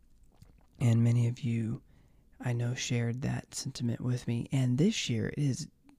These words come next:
definitely not gotten better. Um, the other day,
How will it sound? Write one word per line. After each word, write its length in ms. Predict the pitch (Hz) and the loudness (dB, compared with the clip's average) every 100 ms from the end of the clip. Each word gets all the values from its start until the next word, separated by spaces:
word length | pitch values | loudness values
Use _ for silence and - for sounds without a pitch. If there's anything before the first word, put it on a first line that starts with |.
| _ _ | _ _
definitely 400 | 165 143 - 120 | 2 2 0 -2
not 320 | 120 113 - | 0 -2 -4
gotten 480 | 123 117 - 123 131 - - - - | -4 -2 -2 -2 -4 -8 -20 -20 -6
better. 600 | 123 120 113 - - - - - - - - - - | -2 0 0 -2 -8 -14 -20 -20 -20 -20 -20 -20 -6
Um, 460 | 139 131 117 131 139 - - - _ - _ - - | 0 0 0 -2 -4 -12 -20 -20 _ -20 _ -20 -18
the 140 | - 135 | -2 0
other 140 | 131 | 2
day, 360 | 131 131 127 | 2 2 2